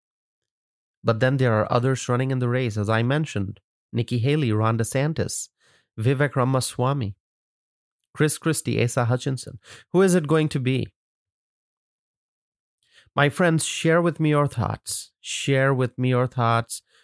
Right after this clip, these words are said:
Once again, my website is tossifanam dot net. Please go to my website, send me a message. You can also sign up for my e-newsletter. I would appreciate that. You can also check out my list of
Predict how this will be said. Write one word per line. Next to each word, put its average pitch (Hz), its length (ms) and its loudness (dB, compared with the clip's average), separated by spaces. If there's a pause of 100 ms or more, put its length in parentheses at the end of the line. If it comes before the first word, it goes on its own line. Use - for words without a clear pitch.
(260)
Once 139 260 2
again, 143 500 0 (340)
my 110 180 0
website 123 600 2
is - 180 -4
tossifanam 120 720 0
dot 110 280 2
net. 113 300 0 (520)
Please 139 240 0
go 131 140 2
to 123 100 -4
my 113 160 2
website, 104 520 0
send 123 280 2
me 127 80 2
a 120 40 2
message. 107 460 0
You 101 60 -2
can 101 140 -2
also 117 340 0
sign 120 260 0
up 117 140 -2
for 113 100 -2
my 104 200 0
e-newsletter. 120 920 0 (540)
I 107 60 0
would 107 160 0
appreciate 135 600 -2
that. 127 300 2 (560)
You 123 180 0
can 135 160 0
also 208 460 2
check 170 340 -2
out 156 460 0 (1300)
my 117 260 2
list 131 680 0 (100)
of 107 360 0